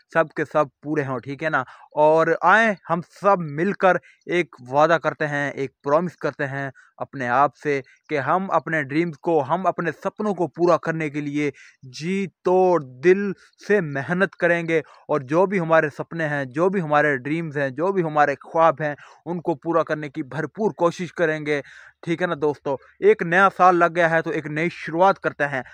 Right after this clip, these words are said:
एक नया साल, एक नई सुबह, एक नया दिन, एक नई शुरुआत। आए जी, आज से हम अपने आप से ये वादा करते हैं, जो साल गुजर गया उसके बारे में छोड़ो, उसकी चिंता छोड़ दो कि हमने क्या खोया,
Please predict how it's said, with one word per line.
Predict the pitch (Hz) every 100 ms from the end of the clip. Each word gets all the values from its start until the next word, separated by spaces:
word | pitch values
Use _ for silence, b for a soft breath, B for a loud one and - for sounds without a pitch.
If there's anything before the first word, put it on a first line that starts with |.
| B -
एक | 226 214
नया | 202 220 220
साल, | 220 214 208 -
एक | 190
नई | 165 156 185
सुबह, | - 170 180 175 170 -
एक | 151
नया | 147 147 160
दिन, | 151 156 156 -
एक | 156
नई | 147 139 139
शुरुआत। | - 151 147 143 127
आए | - 180 202
जी, | 175 175 b b
आज | 151 175
से | 165 160
हम | 151
अपने | 139 147
आप | 147
से | 147 151
ये | 135 147 127 123
वादा | 147 156
करते | 147 143 147
हैं, | 143 143 B B B -
जो | 196
साल | 226 214 202
गुजर | 175 190 208
गया | 202 202 202
उसके | 180 -
बारे | 175 160 160
में | 151
छोड़ो, | 131 160 143 123 -
उसकी | 180 -
चिंता | 185 180 175 165
छोड़ | - 170
दो | 156 165 B B -
कि |
हमने | 160 165 170
क्या | 160 - 214 208
खोया, | - 165 165